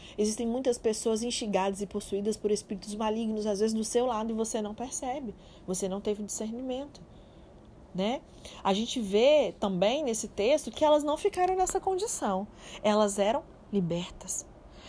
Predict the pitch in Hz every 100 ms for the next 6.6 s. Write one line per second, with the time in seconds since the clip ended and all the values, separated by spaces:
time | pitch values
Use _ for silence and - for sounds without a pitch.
0 | - - 214 220 285 285 262 269 294 311
1 | 269 247 247 247 254 196 226 262 240 226
2 | 240 220 208 220 247 - 220 233 226 226
3 | 240 196 196 214 185 160 - - - -
4 | - 214 - 220 - 247 254 247 233 -
5 | 269 302 359 330 - 277 277 320 339 339
6 | 320 285 196 254 214 165